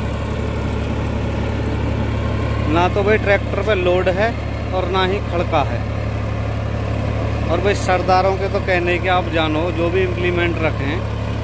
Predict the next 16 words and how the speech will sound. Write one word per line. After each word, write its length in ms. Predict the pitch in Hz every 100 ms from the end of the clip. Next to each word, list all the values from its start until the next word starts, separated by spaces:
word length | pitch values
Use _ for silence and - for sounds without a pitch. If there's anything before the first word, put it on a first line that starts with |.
| -
काफ़ी 220 | 156 175
शानदार 460 | - 165 160 160 160
वाला 240 | 156 156
रखते 340 | 147 - 156
हैं। 220 | 135 147 175 - - - -
तो 80 | 160
इन्होंने 320 | 170 170 185 208 - 175
aggregate 500 | 175 208 202 202 202
का 140 | 202
choose 320 | 185 185 175
किया 260 | 165 160 143
है, 240 | 151 139
इसे 180 | 190 208
चला 300 | 196 170 135
रहे 140 | 117
हैं 280 | 113 107 -